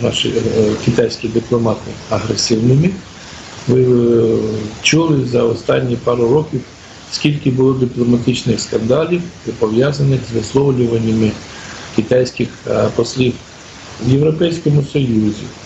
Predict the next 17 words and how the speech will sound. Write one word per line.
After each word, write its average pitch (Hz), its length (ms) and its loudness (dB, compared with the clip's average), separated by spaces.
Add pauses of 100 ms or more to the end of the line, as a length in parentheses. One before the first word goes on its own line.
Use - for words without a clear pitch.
(140)
у 185 40 2
Франції, 104 840 -2 (800)
е, 123 40 4 (640)
в, 123 60 4
е, 117 840 4
с-, - 280 -12 (140)
е, 110 60 2 (1120)
в 110 40 4
Організації 135 540 2
Об'єднаних 143 320 4 (100)
Націй, 107 360 -2 (160)
таке - 260 0
інше. 95 420 -2 (720)
Зараз 214 400 2
Китай 180 520 0
хоче, 156 560 0 (580)
е, 107 460 0